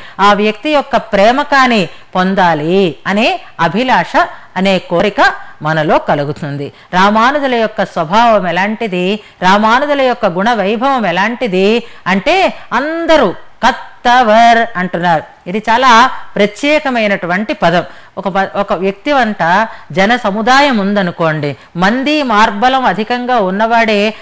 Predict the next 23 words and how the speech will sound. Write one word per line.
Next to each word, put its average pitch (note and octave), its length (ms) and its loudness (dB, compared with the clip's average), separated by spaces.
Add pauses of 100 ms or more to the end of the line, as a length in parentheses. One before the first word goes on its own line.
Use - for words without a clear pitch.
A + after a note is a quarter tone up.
(140)
ఈనాడు G3+ 360 2
లోకంలో A3 500 -2
గొప్పవాడిగా G3 800 0 (280)
పరిగణింపబడుతున్నాడు. E3 1300 -2
ఈ A3+ 120 2
జనం G#3 340 0
కూడా B3 540 2 (240)
వివేకం C#4+ 640 0
లేకుండా A3+ 720 2 (240)
వెంబడిస్తూ G3 720 0
ఉంటారు, D3+ 460 -2 (220)
వెన్నంటి G#3+ 560 -2
ఉంటారు. E3 520 -2 (260)
అలా D#4 380 2
పది B3+ 160 2
మందిని C#4+ 400 -2
కలుపుకొని B3+ 840 -2 (200)
ఇంత C4 320 -2
జనం B3 380 0
నా C4+ 160 2
వెనకాతల B3+ 580 0
ఉన్నారు, B3 560 2 (220)
ఇంతమంది C4 800 0